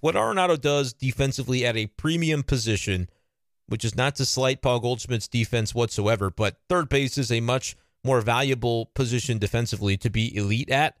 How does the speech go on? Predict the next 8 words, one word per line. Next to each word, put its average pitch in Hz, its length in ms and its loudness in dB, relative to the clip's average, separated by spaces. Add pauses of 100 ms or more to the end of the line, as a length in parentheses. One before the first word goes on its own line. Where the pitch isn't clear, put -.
(500)
and 143 120 2
Nolan 208 300 0
Arenado 135 480 2
is 123 220 0
elite 117 360 0
at 117 240 0
that 110 200 0
position. 104 520 0